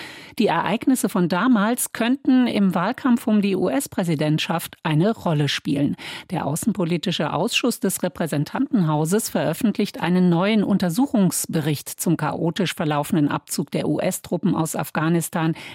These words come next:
Ende August zweitausendeinundzwanzig. Und die Republikaner wittern Zündstoff auch für die T-V-Debatte kommende Nacht. Aus Washington berichtet Ralf Borchert.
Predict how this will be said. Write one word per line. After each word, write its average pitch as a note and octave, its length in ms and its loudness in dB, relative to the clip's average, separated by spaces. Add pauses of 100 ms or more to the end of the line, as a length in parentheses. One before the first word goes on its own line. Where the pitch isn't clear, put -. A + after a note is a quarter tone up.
Ende D#3+ 320 2
August D3+ 440 -2
zweitausendeinundzwanzig. D#3 1700 -2 (300)
Und D#3+ 180 2
die E3 60 0
Republikaner E3+ 880 0
wittern B3+ 300 2
Zündstoff A#3 640 0 (260)
auch G#3 160 0
für - 160 -4
die G3 220 0
T-V-Debatte D3 1040 -4
kommende C#3+ 560 0
Nacht. F3+ 240 2 (460)
Aus C4 200 -2
Washington G3+ 460 0
berichtet D#3+ 500 -2
Ralf A3+ 200 -2
Borchert. - 640 -8